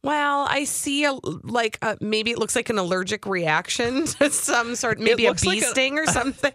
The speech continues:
Speaker 2: <laughs> It's like an allergic reaction. A lot of, um, Kylie Jenner lip plumper.
Speaker 1: Yes.
Speaker 2: And then, um, like, about a quarter inch of pancake makeup.
Speaker 1: Yep. Uh-huh.
Speaker 2: With lots of bad contouring.
Speaker 1: Yeah,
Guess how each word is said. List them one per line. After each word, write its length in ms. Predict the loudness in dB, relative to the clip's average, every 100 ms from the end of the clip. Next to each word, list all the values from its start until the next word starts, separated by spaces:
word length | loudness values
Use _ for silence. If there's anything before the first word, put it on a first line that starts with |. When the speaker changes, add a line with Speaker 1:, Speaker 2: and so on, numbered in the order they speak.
| -2
Speaker 2:
<laughs> 100 | -8 -6
It's 220 | -6 -2 -2
like 140 | 0
an 80 | 0
allergic 500 | 0 2 2 2 0
reaction. 680 | 0 2 2 0 -4 -6 -8 _ _
A 60 | -6
lot 420 | -4 -2 -2 0
of, 240 | -2 -4 -4
um, 200 | -2 -2
Kylie 360 | -2 -2 -2 -4
Jenner 300 | -4 -2 -2
lip 300 | -4 -6 -6
plumper. 420 | -4 -4 -2 2
Speaker 1:
Yes. 640 | 2 2 -2 -4 -6 -12 _
Speaker 2:
And 260 | -2 0 0
then, 460 | 0 0 0 -2 -6 _
um, 480 | -2 0 0 -2 -4 -10 _ _ _
like, 300 | -4 -4 -6 _
about 640 | -4 -4 -2 0 2 0 -2
a 40 |
quarter 400 | -2 -4 -2 -2
inch 300 | -2 -2 -2
of 200 | -4 -6
pancake 580 | -6 -4 -4 -6 -6 -4
makeup. 320 | -6 -2 -2
Speaker 1:
Yep. 320 | 0 0 -2 _ _ _ -4
Uh-huh. 320 | 0 2 2
Speaker 2:
With 60 | 0
lots 380 | -2 0 -2 -2
of 220 | -6 -4
bad 340 | -4 -4 -6
contouring. 800 | -6 -6 -4 -4 -6 -6 -6 -12 -18 _ _ _ _ _ _ _ _
Speaker 1:
Yeah, 440 | -8 0 2 2